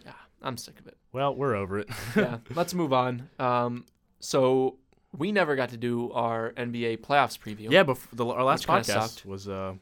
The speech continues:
Speaker 2: before the playoffs had started.
Speaker 1: But we are right in the middle of things.
Speaker 2: Mm-hmm.
Speaker 1: And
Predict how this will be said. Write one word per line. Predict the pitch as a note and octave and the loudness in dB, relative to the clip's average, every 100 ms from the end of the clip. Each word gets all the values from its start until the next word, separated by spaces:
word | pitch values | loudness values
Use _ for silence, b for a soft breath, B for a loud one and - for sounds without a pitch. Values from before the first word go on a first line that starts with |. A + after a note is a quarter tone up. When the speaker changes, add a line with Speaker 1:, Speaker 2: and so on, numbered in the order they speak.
| _ _ | _ _
Speaker 2:
before | _ G#2+ G#2+ G2+ _ - | _ -8 -8 -10 _ -12
the | |
playoffs | G#2+ C3 D#3 | -4 -2 -2
had | F#2 | -8
started. | - F2 F#2 | -10 -10 2
Speaker 1:
But | C3 B2+ - - | 6 6 4 -4
we | C3+ F3+ | -4 4
are | C#3 A#2+ A#2 - - | 6 6 2 -6 -16
right | A#2 B2 C#3+ D3 - | -6 -2 0 -2 -6
in | C3 | -6
the | A#2 | -2
middle | A#2 A2+ | 0 -2
of | G#2+ | -4
things. | - - A2+ A2+ | -10 -14 -12 -12
Speaker 2:
Mm-hmm. | G2+ G2 G#2+ | -10 -8 -4
Speaker 1:
And | B2+ A#2+ A#2+ A#2+ A#2 | 0 0 0 -2 -8